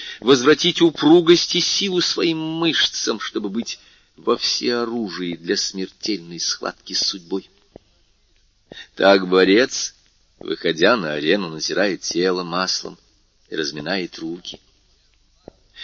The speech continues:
Иногда он останавливался и слушал, не раздастся ли стук, досадуя на осторожность узника,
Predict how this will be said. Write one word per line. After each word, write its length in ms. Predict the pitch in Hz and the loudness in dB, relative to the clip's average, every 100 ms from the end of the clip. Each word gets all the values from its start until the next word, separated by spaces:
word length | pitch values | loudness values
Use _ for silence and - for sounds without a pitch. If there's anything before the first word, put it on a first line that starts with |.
| - - | -14 -12
Иногда 640 | 80 80 85 85 90 90 87 | -8 -6 -2 4 6 6 6
он 140 | 87 | 2
останавливался 920 | 85 - 87 95 123 101 80 - - - - - | 0 -2 -2 -2 -2 -4 -6 -4 -6 -8 -20 -14
и 80 | 123 | -4
слушал, 560 | - 143 143 98 - 85 | -2 0 -2 0 -2 -2
не 120 | 107 | 0
раздастся 760 | 127 120 156 151 110 - - | -2 -2 0 2 0 -2 -4
ли 100 | 80 | -4
стук, 560 | 80 - - 92 78 - - - - | -2 -2 -4 -8 -12 -14 -16 -16 -2
досадуя 680 | 113 110 - 160 107 87 | 0 2 2 0 2 0
на 140 | 87 104 | 0 -2
осторожность 840 | 104 - 151 185 - 98 - - - | -2 -2 0 2 0 -2 -4 -4 -6
узника, 520 | 107 92 92 90 | -6 -4 -6 -8